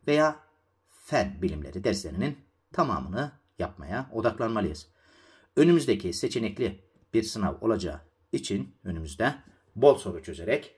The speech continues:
konu eksiklerimizi belirleyip pes etmeden çalışmaya devam etmeliyiz. Deneme çözerken boş, yanlış veya konu eksiklerimiz çıkabilir. Korkmadan yapabileceğimizin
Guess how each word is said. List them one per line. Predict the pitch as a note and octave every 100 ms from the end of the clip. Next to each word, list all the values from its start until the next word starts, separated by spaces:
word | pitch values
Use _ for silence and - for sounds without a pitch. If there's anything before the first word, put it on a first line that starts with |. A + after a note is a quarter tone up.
| _ -
konu | D3 B2+
eksiklerimizi | G2 G2 - E2+ D2+ D2+ C2+ G#2
belirleyip | G#2+ - G#2+ D3 - _ _ _ _ -
pes | D#3 D3+
etmeden | G2+ D2 C#2 D2+
çalışmaya | A#2 G2 - E2 G2+ B2+ - _ -
devam | F2+ G2 B2
etmeliyiz. | G#2 A#2 G#2 C#2 - _ _ _ _ _ _ _
Deneme | D#3 D#3 D3
çözerken | A#2+ G#2 - A#2 D3 - _ _ _ _ _ _
boş, | - F#2+ G#2 G#2 - - _ _ _ -
yanlış | B2+ C#3+ D#3 E3 - - _ -
veya | F#2 D#2 - _ _ _
konu | - D#3 G#2+ F#2 -
eksiklerimiz | A#2 - G2 D#2+ F2+ C3 - - _
çıkabilir. | - A#2 G2 G2 C#3 - _ _ _ _ -
Korkmadan | D#3 D3+ F#2+ D2+ D2+ -
yapabileceğimizin | A#2+ A#2+ G#2 F#2+ D#2+ E2+ E2 D#2+ G2 D3 C#3